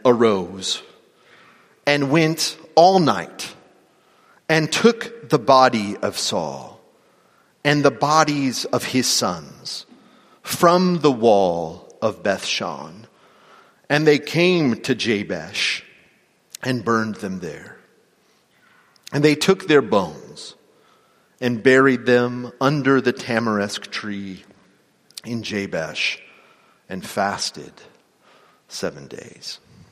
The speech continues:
And so, for the Philistines, royal bodies were the object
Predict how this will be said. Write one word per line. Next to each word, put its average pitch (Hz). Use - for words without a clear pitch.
And 113
so, 127
for -
the 139
Philistines, 147
royal 160
bodies 120
were 120
the 113
object 110